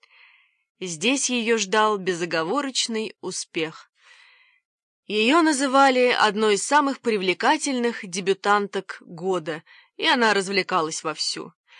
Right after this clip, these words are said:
Я лично думаю, что это пошло ей на пользу, придало уверенности в себе и позволило приобрести светские манеры, а также навсегда излечило от безумного желания без конца участвовать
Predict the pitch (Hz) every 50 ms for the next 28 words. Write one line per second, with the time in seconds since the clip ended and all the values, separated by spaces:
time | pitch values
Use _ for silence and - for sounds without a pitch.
0 | - - - - _ _ _ _ _ - - 196 214 214 214 220 208 - - 220
1 | 196 196 190 180 196 226 294 269 247 233 220 214 - - - 220 226 214 214 202
2 | - 180 185 - - - 202 196 196 180 175 170 175 170 175 175 - 180 175 170
3 | 165 156 - - 151 165 - _ _ - - - _ - - 269 285 294 220 254
4 | 247 240 233 214 - - - 285 254 269 240 196 190 170 180 180 175 - - -
5 | 185 - - - 214 202 180 175 156 143 - - - - - - _ _ - 185
6 | 269 320 311 311 285 247 208 208 226 262 277 262 262 254 247 240 220 202 190 185
7 | 196 190 - - - - 170 - 277 - - - - - - 190 190 190 - -
8 | - 220 214 214 226 254 269 294 311 294 226 170 143 - _ _ _ _ - -
9 | 185 - 226 254 294 285 226 226 226 240 226 226 - - - - - - - 214
10 | 240 240 - - 277 233 254 349 359 330 285 226 233 233 208 - - 247 220 214
11 | 208 196 185 175 196 190 180 214 226 202 196 185 180 175 165 165 175 170 190 240
12 | 294 285 277 262 240 202 196 185 - - 180 175 180 180 - 233 240 269 262 226
13 | - - - 185 180 185 - - 185 180 175 175 175 170 - -